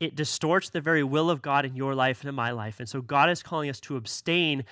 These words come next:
from this through his teaching of his word. Second Thessalonians verses two and fifteen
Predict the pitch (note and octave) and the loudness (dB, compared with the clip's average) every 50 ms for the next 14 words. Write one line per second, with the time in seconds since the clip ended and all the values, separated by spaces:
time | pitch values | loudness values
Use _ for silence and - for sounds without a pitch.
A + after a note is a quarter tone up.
0 | - - - _ - - D3+ D3+ D#3 D3+ D3+ C3+ C3+ B2+ B2 A2+ - - - - | -16 -20 -20 _ -6 0 0 2 2 0 -2 -2 -2 -2 0 -2 -4 -8 -8 -10
1 | - - _ _ _ _ _ _ _ - D#3+ D3+ D3 C#3+ A2+ G#2+ D3 C#3 B2+ - | -14 -20 _ _ _ _ _ _ _ 0 2 4 4 2 2 0 0 0 0 -2
2 | - - - C#3 C3 - - - B2+ A#2 A#2+ - B2 A#2+ G#2+ G#2 A#2 A2+ - - | -6 -6 -6 -6 -4 -4 -4 -6 -6 -6 -6 -6 -8 -8 -6 -6 -8 -8 -8 -8
3 | A2+ A#2+ A2+ A2 G2+ G2+ G2+ - _ _ - - - - - F#3 F#3+ - G3+ D#3+ | -6 -6 -4 -4 -6 -8 -12 -16 _ _ -20 -20 -12 2 2 2 4 4 0 0
4 | - F#3 E3+ E3+ - F3 E3+ F3 F3+ F3 D#3 C#3+ C3+ A#2 - - B2 D3+ D#3 D3+ | 2 2 2 2 2 2 4 4 6 4 4 4 2 0 -6 -4 0 2 2 2
5 | - D3 C3 - - - - G3 F#3+ F3+ E3 D3+ C#3 - D#3 D3+ - - - - | 2 -2 -4 -4 -6 -4 -2 0 2 2 2 0 0 -4 -6 -6 -6 -8 -8 -6
6 | E3 E3 D3+ B2+ A#2 G#2+ | -4 -2 -2 -2 -4 -6